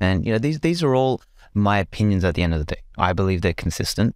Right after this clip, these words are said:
I believe they make sense. I believe I've figured them out from first principles. I believe that, you know, the principles around what I'm discussing, you know,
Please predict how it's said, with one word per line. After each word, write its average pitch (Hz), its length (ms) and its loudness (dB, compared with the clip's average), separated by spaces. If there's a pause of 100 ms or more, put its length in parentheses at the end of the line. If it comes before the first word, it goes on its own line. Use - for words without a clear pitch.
(180)
I - 80 -6
believe 90 320 0
they 87 100 0
make 82 200 0
sense. - 500 -2
I 87 120 0
believe 85 440 -2
I've 85 240 0
figured - 320 -4
them 85 100 2
out 76 180 -4
from 90 160 -2
first 87 260 -2
principles. 92 580 -2
I 90 120 0
believe 85 380 0
that, 82 320 -2 (600)
you 90 80 2
know, 87 60 2
the 80 120 -2
principles 95 800 0 (100)
around 92 340 2
what 87 160 0
I'm 87 160 0
discussing, 85 640 0 (560)
you 92 80 0
know, 87 120 2